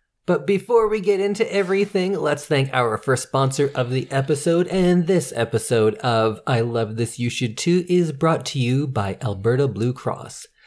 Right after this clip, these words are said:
Even if you're a busy business owner with more meetings than hours in a day,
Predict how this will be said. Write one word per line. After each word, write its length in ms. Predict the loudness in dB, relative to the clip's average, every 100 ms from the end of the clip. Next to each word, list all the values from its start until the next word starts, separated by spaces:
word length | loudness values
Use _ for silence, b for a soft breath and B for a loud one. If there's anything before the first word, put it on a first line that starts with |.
| b b -2
Even 280 | 0 2
if 120 | 2 2
you're 260 | 2 4
a 140 | 4 2
busy 400 | 0 0 0 0
business 440 | 2 2 2 2
owner 380 | 2 2 4 4
with 200 | 2 0
more 300 | 2 4 4
meetings 540 | 2 2 0 0 0
than 160 | 0 -2
hours 360 | 0 2 2 2
in 120 | 2
a 80 | 2
day, 400 | 0 -2 -4